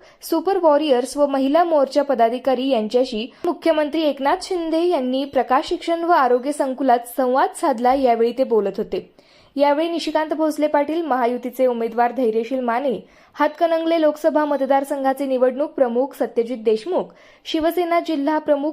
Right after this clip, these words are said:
आनंदराव पवार, जनस्वराज्य पक्षाचे समित कदम यांची प्रमुख उपस्थिती होती. सांगली जिल्हा भाजपाचे जिल्हाध्यक्ष निशिकांत भोसले पाटील म्हणाले, "ही निवडणूक अंतिम टप्प्यामध्ये आली आहे.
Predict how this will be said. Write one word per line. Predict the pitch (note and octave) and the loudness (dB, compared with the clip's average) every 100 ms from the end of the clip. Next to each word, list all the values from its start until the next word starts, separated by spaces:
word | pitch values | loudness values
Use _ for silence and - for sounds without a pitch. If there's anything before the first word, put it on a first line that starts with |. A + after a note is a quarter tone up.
| D#4 | -4
आनंदराव | B3 A#3+ A#3+ B3 | -4 -2 0 0
पवार, | B3 A3 A#3 D#4 - _ - | 2 0 0 -4 -12 _ -6
जनस्वराज्य | A#3 D4+ E4 - F4 E4 E4 | 2 2 2 0 2 2 0
पक्षाचे | D#4+ D4+ D4 D4 D4+ | 0 0 -2 -2 -2
समित | D4 B3+ C#4+ - | -2 -2 -4 -2
कदम | A#3+ A#3 E4 | 2 0 0
यांची | D4 A3 B3+ | -4 -4 -6
प्रमुख | C#4+ D#4 G4+ G4+ | -2 -2 -2 -6
उपस्थिती | - A3+ A3 A3 | -4 -4 -4 -2
होती. | G#3+ F#3+ F#3 - _ - - - - | -2 -2 -10 -14 _ -20 -20 -8 0
सांगली | D4 D4 F4+ | 0 2 0
जिल्हा | E4 E4 E4+ | 2 2 2
भाजपाचे | E4 D4+ C4 D4 D4 | 2 0 0 0 -2
जिल्हाध्यक्ष | C#4 C#4 B3+ C4 A#3+ C4+ D4 | -2 -2 0 0 0 -2 -2
निशिकांत | C#4 - B3+ B3 | -4 -4 -2 -2
भोसले | A#3+ B3 A#3+ B3 | 0 0 0 0
पाटील | B3 A3+ B3 | 0 0 -2
म्हणाले, | B3 B3+ D#4+ A3+ F3+ - - _ | -2 0 0 0 -2 -6 -20 _
"ही | D#4+ F#4 | 0 2
निवडणूक | F#4 E4+ E4 E4 F#4 - | 2 2 2 0 -4 -2
अंतिम | C4+ C4+ F4 F4+ | -2 0 -2 0
टप्प्यामध्ये | E4 D4+ C#4+ C#4+ C#4 | -2 0 0 0 2
आली | C#4+ G#3+ | 2 4
आहे. | G3+ G3+ | 2 0